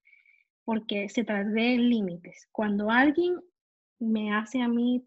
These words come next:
dudar de quién soy y yo le doy permiso, yo le abro la puerta para, para dudar de mí, automáticamente quité el límite. Le quité la llave a la puerta y lo dejé pasar cuando quiera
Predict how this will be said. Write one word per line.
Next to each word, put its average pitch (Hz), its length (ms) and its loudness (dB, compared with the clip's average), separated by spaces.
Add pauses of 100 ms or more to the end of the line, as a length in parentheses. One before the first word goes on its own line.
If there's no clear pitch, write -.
dudar 233 480 0
de 247 120 -2
quién 233 240 -4
soy 190 380 -10
y 208 120 -2
yo 220 120 -2
le 254 120 2
doy 262 180 0
permiso, 220 580 -4
yo 180 160 -8
le 214 100 -4
abro 220 240 -4
la 190 200 -6 (100)
puerta 285 540 0
para, 185 280 -8 (460)
para 196 260 0
dudar 190 560 -2
de 180 200 -6
mí, 247 280 2 (560)
automáticamente 220 1120 -2
quité 214 260 -2
el 214 120 -2
límite. 180 420 -8 (100)
Le 220 180 -4
quité 226 520 -2
la 240 160 0
llave 226 280 0
a 262 40 2
la 233 120 -2
puerta 311 600 -2
y 247 80 -2
lo 226 100 0
dejé 196 260 -6
pasar 226 420 -6
cuando 196 460 -6
quiera 277 280 -2